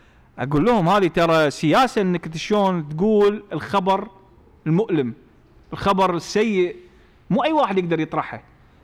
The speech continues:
فأنت لازم شوي تتمتع." وإحنا نحاول ندرب، كلنا إحنا نتعلم من نا-، من نفسنا، يعني من دكاترة،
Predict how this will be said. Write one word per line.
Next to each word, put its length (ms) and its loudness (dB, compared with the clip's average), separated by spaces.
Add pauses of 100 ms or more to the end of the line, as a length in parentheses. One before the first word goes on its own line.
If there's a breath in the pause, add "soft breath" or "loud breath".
(140)
فأنت 260 0
لازم 280 2
شوي 200 -2
تتمتع." 600 -2
وإحنا 260 -2
نحاول 360 2
ندرب، 420 0
كلنا 240 2
إحنا 160 0
نتعلم 440 0
من 120 0
نا-، 260 0
من 220 0
نفسنا، 300 0
يعني 240 -2
من 340 0
دكاترة، 480 0